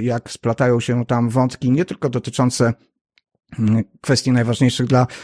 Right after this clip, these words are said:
e, świata, ale też jak splatają się wątki w, w sprawach ukraińskich, na przykład oligarchów, e, i, e, polityki. Opowiadaliśmy o, e, w,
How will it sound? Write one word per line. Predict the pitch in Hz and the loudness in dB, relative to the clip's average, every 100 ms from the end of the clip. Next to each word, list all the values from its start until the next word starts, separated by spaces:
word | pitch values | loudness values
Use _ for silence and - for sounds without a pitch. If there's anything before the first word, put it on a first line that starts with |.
| - - | -10 0
e, | 151 | 2
świata, | 185 214 - 110 | 2 0 0 -2
ale | 110 113 | -2 -4
też | 131 120 | -6 -6
jak | 123 - | -6 -6
splatają | - 127 123 123 | -8 -4 -2 -2
się | - 127 | -2 -2
wątki | 113 120 - 123 120 | 0 0 0 0 0
w, | 113 110 - 117 113 107 | -2 -6 -6 -6 -4 -8
w | |
sprawach | - 123 117 113 | -4 -2 -2 -2
ukraińskich, | 113 - 113 - 147 | -4 -2 -2 -2 -2
na | 165 160 | -2 -2
przykład | 127 123 120 | -2 -4 -2
oligarchów, | 117 117 117 - 101 | -2 0 0 -2 -2
e, | 107 98 | -2 0
i, | 117 113 - - - | 0 -2 -4 -16 0
e, | 117 110 | 2 2
polityki. | 120 107 - - | 0 0 -2 -2
Opowiadaliśmy | 113 113 110 113 113 - 110 110 - - | -2 -2 -2 -2 -2 -2 -4 -4 -10 0
o, | 135 123 | 2 2
e, | 113 127 123 123 123 | 0 -4 -2 0 -2
w, | 120 123 | -4 -12